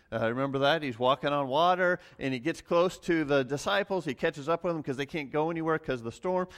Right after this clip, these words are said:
and they're scared to death when, when they see Jesus. And he says, "No, that, it's me, it's Jesus." And so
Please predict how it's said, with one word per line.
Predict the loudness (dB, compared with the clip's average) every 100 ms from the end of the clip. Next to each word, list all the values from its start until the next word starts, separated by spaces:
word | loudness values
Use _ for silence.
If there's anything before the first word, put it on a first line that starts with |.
| -10
and | -2 0
they're | -2
scared | -4 2 4 4
to |
death | 4 8 10 8 0 -12 -18 -6
when, | 2 2
when | 4 2
they | 2
see | 0 -4 -4
Jesus. | -4 -4 -2 -4 -4 -12 -20 _ _ _ _ _ -6
And | -2 -2 -2
he | -4
says, | -2 -2 -2
"No, | -2 -2
that, | -2 -4
it's | -6 -6
me, | -6 -6 -6 -12
it's | -16 -14
Jesus." | -6 -6 -6 -10 -14 -18 -12
And | -12
so | -6 -4 -4